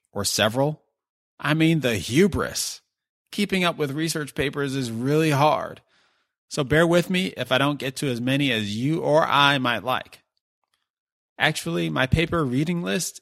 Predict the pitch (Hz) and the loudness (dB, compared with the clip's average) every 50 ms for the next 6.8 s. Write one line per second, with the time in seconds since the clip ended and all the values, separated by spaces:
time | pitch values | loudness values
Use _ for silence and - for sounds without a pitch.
0 | _ - 131 127 123 120 113 117 - 139 135 135 131 123 117 107 98 120 127 131 | _ -6 -4 -4 -4 -4 -6 -4 -4 -2 0 0 0 0 -2 -4 -2 -2 -2 -2
1 | - 170 170 180 190 190 - - - - _ _ _ _ _ _ _ _ _ _ | 0 -2 0 0 0 -2 -2 -6 -8 -12 _ _ _ _ _ _ _ _ _ _
2 | _ _ _ _ _ - 135 139 139 131 131 - - _ _ _ _ _ _ _ | _ _ _ _ _ 2 4 4 4 2 -2 -6 -10 _ _ _ _ _ _ _
3 | _ _ _ - 135 139 170 196 214 202 160 - 135 127 - 127 - 143 143 143 | _ _ _ -4 0 2 2 4 4 4 4 4 2 2 0 -4 -2 0 0 0
4 | 135 113 - 120 127 - 127 117 113 107 104 - 147 156 147 - 127 113 98 101 | 0 -2 -4 -6 -4 -4 -4 -4 -4 -4 -4 -2 -2 0 0 0 -2 -4 -2 -4
5 | 95 - - 113 101 98 98 95 101 92 92 95 95 - - _ - 104 - - | -4 -4 -4 -4 -4 -4 -4 -2 -2 -2 -2 -4 -6 -8 -10 _ -8 -6 -4 -4
6 | 113 104 - 107 90 90 90 87 82 98 104 98 71 - - | -4 -4 -4 -4 -4 -4 -4 -6 -4 -2 -2 -2 -2 -4 -8